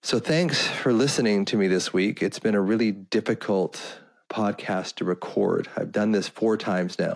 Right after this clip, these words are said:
and this <laughs> time I think it will actually work. So I apologize if it's a bit fractured, but this is really up for me right now. This, this inability to really see the world as a safe,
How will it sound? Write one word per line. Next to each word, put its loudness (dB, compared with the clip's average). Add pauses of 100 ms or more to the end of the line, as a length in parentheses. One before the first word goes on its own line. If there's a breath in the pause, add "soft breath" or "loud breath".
and 0
this -2
<laughs> -10
time 0
I 0
think -2 (640 loud breath)
it 2
will 4
actually 0
work. 2
So -2
I 2
apologize 2
if 0
it's -2
a 2
bit 0
fractured, -2 (720 loud breath)
but 0
this 0
is 4
really 4
up -2
for 0
me 2
right 0
now. -6 (320)
This, 0
this -4 (520)
inability 2
to -2
really 2
see -2
the 0
world 2
as 0
a 2
safe, -2